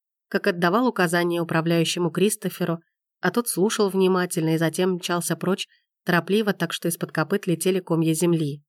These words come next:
Форстер был увлечён тем, что делал, вникал в каждую мелочь, и это притягивало взгляд. И постепенно что-то изменилось, будто сломалась между ними стена, и страх исчез. Нет, она по-прежнему собиралась сбежать из этого места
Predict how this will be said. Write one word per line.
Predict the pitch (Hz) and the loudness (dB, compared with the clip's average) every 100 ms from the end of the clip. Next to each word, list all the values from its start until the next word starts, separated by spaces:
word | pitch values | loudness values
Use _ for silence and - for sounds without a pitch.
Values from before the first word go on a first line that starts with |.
| _ _ _ _ _ _ | _ _ _ _ _ _
Форстер | 233 233 226 208 | 0 0 0 2
был | 220 | 2
увлечён | 214 208 233 - 226 | 4 4 2 2 0
тем, | 190 160 | 2 0
что | 151 - | 0 -2
делал, | 170 160 156 135 - _ _ _ | 0 0 0 0 -6 _ _ _
вникал | - 185 180 233 247 | 0 2 4 2 -2
в | - | 0
каждую | 185 175 165 160 | 0 4 4 4
мелочь, | 180 214 185 - _ _ _ | 4 2 -2 -8 _ _ _
и | - | 0
это | 240 247 | 0 0
притягивало | - 190 175 175 175 170 175 | -2 0 0 0 0 0 0
взгляд. | 180 170 160 147 147 _ _ _ _ _ | -2 -2 -2 -2 -8 _ _ _ _ _
И | 180 | -4
постепенно | 180 - 180 - 262 240 220 | -4 -2 -2 0 2 2 0
что-то | - 220 220 | -2 0 2
изменилось, | 208 196 226 226 196 147 143 - _ _ _ _ _ | 4 4 2 4 2 0 -2 -8 _ _ _ _ _
будто | 185 208 - | -4 -2 0
сломалась | 196 196 190 202 233 214 - | 0 2 2 2 2 0 0
между | 202 196 190 | 0 2 2
ними | 190 196 185 | 2 0 0
стена, | - 220 214 202 147 147 _ _ _ - | -2 0 2 2 0 -4 _ _ _ -8
и | |
страх | 180 - 226 - | -6 0 0 0
исчез. | 180 - - 147 147 - _ _ _ _ _ _ _ - | -2 -2 -2 -2 -6 -14 _ _ _ _ _ _ _ 0
Нет, | 226 240 190 | 4 4 4
она | 165 175 | 4 2
по-прежнему | 175 170 185 262 233 185 | 2 0 4 4 4 2
собиралась | 165 165 170 165 160 160 | 0 0 2 4 2 2
сбежать | 165 170 175 170 | 0 2 2 0
из | 160 | -2
этого | 165 160 | -2 0
места | 160 165 226 - 180 | 2 2 0 -2 -6